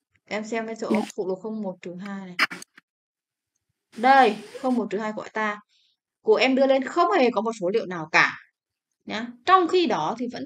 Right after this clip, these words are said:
Speaker 1: cứ, ở dịch vụ họ khai vẫn là hai trăm mười hai bảy hai tám. Thì em xem lại đầu vào của em ấy, xem em có hạch toán
Speaker 2: Dạ.
Speaker 1: thiếu không,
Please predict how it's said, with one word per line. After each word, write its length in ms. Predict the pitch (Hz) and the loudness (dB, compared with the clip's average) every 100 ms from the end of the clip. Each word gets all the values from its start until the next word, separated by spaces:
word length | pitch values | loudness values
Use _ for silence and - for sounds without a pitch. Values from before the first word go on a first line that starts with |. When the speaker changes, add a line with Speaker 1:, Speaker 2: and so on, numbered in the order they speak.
| - | -14
Speaker 1:
cứ, 80 | - - | -14 0
ở 260 | 254 196 165 | 4 4 0
dịch 120 | 196 | -4
vụ 200 | 233 185 | -2 -2
họ 160 | 208 202 | -4 -8
khai 300 | - 254 254 | -4 -2 -2
vẫn 180 | 240 240 | -2 -4
là 80 | |
hai 160 | 320 262 | -4 -2
trăm 120 | 262 | -2
mười 100 | 247 | -2
hai 220 | 202 214 214 | -2 -4 -4
bảy 140 | 165 | -6
hai 140 | 190 190 | -6 -6
tám. 180 | - - _ - - - - _ - | -8 -8 _ -12 -10 -10 -12 _ -12
Thì 760 | 247 247 226 214 202 190 180 - | -4 -2 0 -2 -4 -6 -10 -16
em 200 | - 247 254 | -8 -6 -4
xem 180 | 320 320 | -2 0
lại 200 | 311 - | 2 2
đầu 100 | 208 - | 0 0
vào 200 | 190 175 | -2 -6
của 100 | 151 | -8
em 260 | - 262 277 | -4 -4 -4
ấy, 120 | 359 - _ _ | -8 -12 _ _
xem 140 | 254 | -8
em 180 | 254 254 | -6 -6
có 60 | 269 | -6
hạch 160 | 254 - | -8 -6
toán 120 | 160 | 2
Speaker 2:
Dạ. 120 | 208 | 2
Speaker 1:
thiếu 220 | 233 240 247 | 4 6 6
không, 240 | - 466 | 4 -4